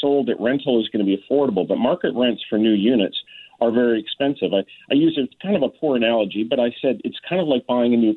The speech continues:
car. When you drive a new car off the lot, you're paying the full sticker price. But if you wait, if it has some time to get a few hundred thousand or, you know, a few tens of thousands of kilometers on the, on the vehicle, you can actually get it at a lower price. Well, we just don't have the supply in the marketplace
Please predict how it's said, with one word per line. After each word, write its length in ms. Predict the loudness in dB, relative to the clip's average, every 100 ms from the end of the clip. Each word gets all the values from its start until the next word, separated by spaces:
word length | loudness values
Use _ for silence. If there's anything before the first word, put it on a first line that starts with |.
| -2
car. 300 | -2 0 0
When 120 | -2
you 80 | -2
drive 340 | 0 0 0
a 40 | 0
new 160 | -2 0
car 220 | 0 2
off 120 | 0 -2
the 60 | -2
lot, 340 | 0 0 -2 _ -20 -20 -8 -2
you're 100 | -2
paying 380 | -2 0 0
the 100 | 0 -4
full 220 | -2 -2 -2
sticker 280 | -4 -2 -4
price. 400 | -2 0 0 -4 -6 -2
But 120 | -2
if 80 | 0
you 80 | 0
wait, 260 | 0 0
if 120 | 0 0
it 100 | -4 -2
has 200 | -2 -2
some 140 | -2 -4 0
time 260 | 0 0 0
to 140 | -2 -4 -14 -20 _
get 120 | -2 -2
a 40 |
few 200 | 0 -2
hundred 260 | 0 -2 0
thousand 340 | 0 0 -6
or, 280 | -2 0 0
you 100 | 0
know, 80 | -2
a 40 | -2
few 160 | -6
tens 280 | -2 0 0
of 80 | 0
thousands 360 | 0 0 -2 -4
of 60 |
kilometers 480 | 0 0 0 0 0
on 140 | 0 0
the, 60 | 0
on 120 | 0
the 80 | 0
vehicle, 460 | 0 0 0 -6 -6 -18 -18 -4
you 160 | -2
can 160 | 0 0
actually 640 | 0 -2 -2 0 0 0
get 200 | 0 0
it 120 | 0 0
at 120 | 0
a 40 |
lower 320 | 0 2 0
price. 380 | -2 -2 -2 -2 -8 -2
Well, 160 | -2
we 120 | 0
just 220 | -4 -4 -4
don't 180 | -4
have 180 | -4 -6
the 100 | -4 -6
supply 380 | -4 0 2 2
in 80 |
the 60 | 2
marketplace 640 | 2 0 -4 -4 -2 -2